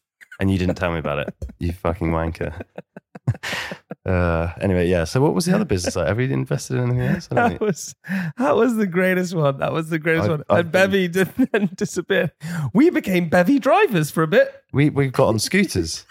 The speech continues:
Speaker 2: <laughs>
Speaker 1: Had to drive around the produce. I think I was actually the only customer getting bottles of vodka at five A M,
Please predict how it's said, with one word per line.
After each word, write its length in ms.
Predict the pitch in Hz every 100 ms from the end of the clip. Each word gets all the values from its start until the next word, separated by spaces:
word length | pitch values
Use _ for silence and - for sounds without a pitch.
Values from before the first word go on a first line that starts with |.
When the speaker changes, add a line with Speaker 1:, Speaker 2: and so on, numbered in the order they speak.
| - - -
Speaker 2:
<laughs> 320 | - - -
Speaker 1:
Had 200 | - 101
to 80 | -
drive 300 | 113 123 113
around 300 | 110 117 113
the 40 |
produce. 540 | 107 139 127 80 85 - _ _ - 220 254 277 _ - 285 -
I 160 | 143
think 160 | 139 151
I 200 | 151 147
was 100 | 113
actually 280 | 120 - 110
the 80 | 110
only 160 | 107 101
customer 460 | 127 - 80 64 - - - - - - - -
getting 240 | 110 104
bottles 400 | 101 107 - 98
of 180 | 98 90
vodka 360 | 110 110 - 92
at 100 | 69
five 280 | - 92 90
A 100 | 85
M, 220 | 82 82